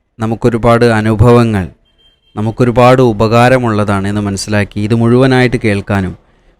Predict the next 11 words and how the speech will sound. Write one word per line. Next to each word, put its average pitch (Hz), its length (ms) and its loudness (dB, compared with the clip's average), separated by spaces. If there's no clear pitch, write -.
മറ്റുള്ളവരിലേക്ക് 127 760 0
ഇത് 117 60 0
എത്തിച്ചു 110 340 -4
കൊടുക്കാനും 104 600 -2
നിങ്ങൾ 104 260 -4
ഓരോരുത്തരും 98 680 -4
തയ്യാറാവുക. 95 760 -4
അല്ലാഹു 107 300 -4
സുബ്ഹാനഹു 101 600 -8
വ 98 40 -4
തആല 95 280 -8